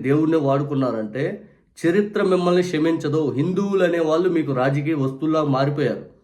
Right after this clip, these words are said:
ఇది ఖచ్చితంగా ఈ పాటికి హిందువులు గ్రహించారు, హిందువులు గ్రహించారు. అంతెందుకు, నిన్న రామతీర్థంలోని రాముడి విగ్రహం తొలగించిన, దాడి చేసినటువంటి వ్యక్తికి ఐదు లక్షల రూపాయలు ఈ ప్రభుత్వం చెల్లించింది.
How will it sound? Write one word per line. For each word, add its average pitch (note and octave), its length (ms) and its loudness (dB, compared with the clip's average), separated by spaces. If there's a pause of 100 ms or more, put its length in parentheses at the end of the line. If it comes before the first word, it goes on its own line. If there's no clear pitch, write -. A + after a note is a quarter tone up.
(540)
ఇది D3+ 140 0
ఖచ్చితంగా D#3+ 440 0
ఈ F3 100 2
పాటికి F3 300 2
హిందువులు E3 320 2
గ్రహించారు, C3+ 520 0 (800)
హిందువులు E3+ 280 2
గ్రహించారు. D#3 500 0
అంతెందుకు, F#3 440 2 (120)
నిన్న F3+ 220 4 (360)
రామతీర్థంలోని F#3 1080 2 (600)
రాముడి E3 580 4
విగ్రహం F#3 400 2 (100)
తొలగించిన, E3 440 -2 (360)
దాడి D3 340 2
చేసినటువంటి D#3 560 2
వ్యక్తికి B2+ 400 -6 (180)
ఐదు D3+ 200 2
లక్షల E3 260 0
రూపాయలు F#3+ 320 0
ఈ D3 80 -4
ప్రభుత్వం E3+ 340 -2 (120)
చెల్లించింది. D#3+ 480 -4